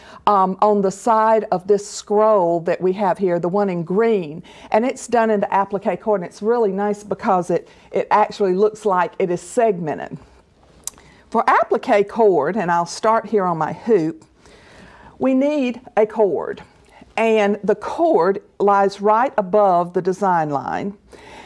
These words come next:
And what we do, and I will put on my glasses for this because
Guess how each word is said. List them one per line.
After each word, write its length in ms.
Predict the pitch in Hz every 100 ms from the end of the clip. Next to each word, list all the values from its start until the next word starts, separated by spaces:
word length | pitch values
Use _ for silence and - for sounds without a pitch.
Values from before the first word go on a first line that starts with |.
| - - _
And 400 | 233 233 220 214 226 - -
what 180 | 285 -
we 100 | 320
do, 400 | 240 190 170 190
and 140 | 190 196
I 60 |
will 240 | 185 208 254
put 200 | - 226
on 140 | 220
my 140 | 220
glasses 560 | 220 180 156 156 - 151
for 160 | - 151
this 400 | 156 196 269 -
because 640 | - - 190 160 185 -